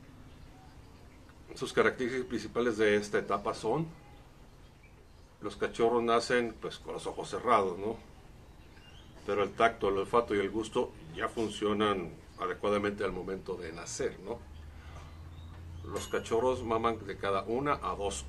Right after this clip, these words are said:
horas. No hay termorregulación, o sea, no tienen la capacidad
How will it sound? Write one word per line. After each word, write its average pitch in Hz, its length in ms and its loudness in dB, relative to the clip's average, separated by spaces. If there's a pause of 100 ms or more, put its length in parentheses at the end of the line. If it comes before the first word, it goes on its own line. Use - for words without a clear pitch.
horas. 98 580 2 (1600)
No 117 260 8
hay 117 80 12
termorregulación, 110 1040 6 (500)
o - 80 -8
sea, 104 440 6
no 104 140 0
tienen 110 340 -2
la 123 80 -2
capacidad 101 680 -2